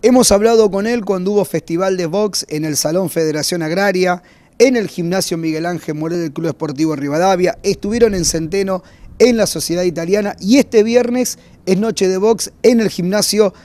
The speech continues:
del Club Atlético San Genaro. Fernando Puma Batalla, boxeador, púgil sangenarino profesional. Fernando, recorriendo la ciudad, recorriendo la región,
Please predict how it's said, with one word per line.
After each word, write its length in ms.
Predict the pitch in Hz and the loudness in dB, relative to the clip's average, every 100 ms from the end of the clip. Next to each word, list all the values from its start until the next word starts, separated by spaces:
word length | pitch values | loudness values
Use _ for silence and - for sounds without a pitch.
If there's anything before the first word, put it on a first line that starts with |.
| - - | -20 -4
del 220 | 147 165 | 0 0
Club 220 | 131 202 | 0 2
Atlético 460 | 190 156 190 165 170 | 2 2 -2 0 -2
San 200 | 170 175 | 0 2
Genaro. 340 | 208 262 269 | 2 4 4
Fernando 540 | - 180 170 196 196 165 | 4 -4 -2 -2 -2 -2
Puma 320 | - 196 185 | -2 -2 0
Batalla, 580 | 175 165 214 214 214 - _ _ | -2 2 2 4 2 0 _ _
boxeador, 640 | 156 175 - 190 247 220 | 0 2 4 4 6 4
púgil 360 | - 208 - 180 | 2 -2 -2 -2
sangenarino 640 | - 160 156 170 208 196 | -2 -2 -2 -2 -2 -4
profesional. 840 | 147 196 202 190 - 196 233 254 - - - | -2 2 2 2 -2 0 2 2 -2 -18 -16
Fernando, 680 | - 170 190 226 233 226 - 160 | 2 4 4 2 6 4 4 -2
recorriendo 680 | 180 190 185 202 277 277 220 | -2 0 2 4 4 4 4
la 100 | 196 | 4
ciudad, 320 | 208 226 240 | 0 0 2
recorriendo 580 | 208 170 185 196 226 208 | 0 -2 -2 0 2 2
la 120 | 185 | 2
región, 480 | 185 - 226 240 | 0 2 4 4